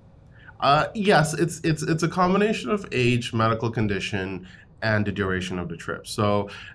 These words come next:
uh, you know, God forbid if Dave is on an oxygen tank and ninety-five plus and wants to go on three months of vacation, then we might be talking about thousands of dollars here. So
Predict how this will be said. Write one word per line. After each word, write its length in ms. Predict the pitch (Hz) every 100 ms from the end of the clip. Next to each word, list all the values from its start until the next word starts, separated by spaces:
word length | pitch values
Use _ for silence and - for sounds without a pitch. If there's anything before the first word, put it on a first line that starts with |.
| -
uh, 440 | 107 107 101 98 92
you 160 | 113 110
know, 460 | 104 101 98 95 - -
God 260 | - 107 104
forbid 320 | 107 101 104
if 120 | 104
Dave 280 | 107 104 104
is 320 | 98 98 98
on 160 | 90 95
an 100 | 95
oxygen 600 | - 113 113 113 101 95
tank 420 | 95 98 92 95
and 140 | 98 92
ninety-five 640 | 92 104 104 104 95 92
plus 320 | - 110 98
and 160 | 98 98
wants 240 | 95 95
to 100 | -
go 140 | 95 95
on 240 | 92 87
three 200 | 82 101
months 280 | 101 92 90
of 100 | 82
vacation, 680 | 82 82 143 151 - 95 92
then 180 | 90 90
we 100 | 95
might 220 | 95 92
be 80 | 90
talking 340 | 101 92 92
about 200 | 90 87
thousands 340 | 92 90 85 85
of 100 | 85
dollars 380 | 92 90 76
here. 220 | - 65 -
So 240 | - 107